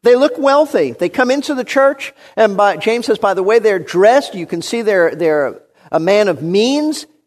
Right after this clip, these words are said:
And you say, "Come and sit up front here." But someone comes in who doesn't look as prosperous. In fact, by his clothing, it's obvious that he's poor,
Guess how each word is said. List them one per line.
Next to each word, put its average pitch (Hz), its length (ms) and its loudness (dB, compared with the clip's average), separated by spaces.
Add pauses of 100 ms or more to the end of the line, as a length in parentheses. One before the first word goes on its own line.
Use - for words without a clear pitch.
(640)
And 220 140 0
you 269 100 2
say, 185 520 2 (220)
"Come 226 180 -2
and 175 100 -4
sit 185 240 -2
up 135 160 -2
front 117 420 -8
here." 104 300 -12 (680)
But 147 140 -12
someone 196 280 0
comes 170 280 -4
in 185 260 0 (160)
who 196 120 -6
doesn't 285 380 -2
look 285 200 -4
as 226 120 -8
prosperous. 123 840 -6 (200)
In 120 80 -20
fact, 208 440 -2
by 160 160 0
his 139 160 -2
clothing, 190 600 -2 (280)
it's 147 160 -8
obvious 160 520 0
that 143 180 -2
he's 127 200 -10
poor, 180 460 2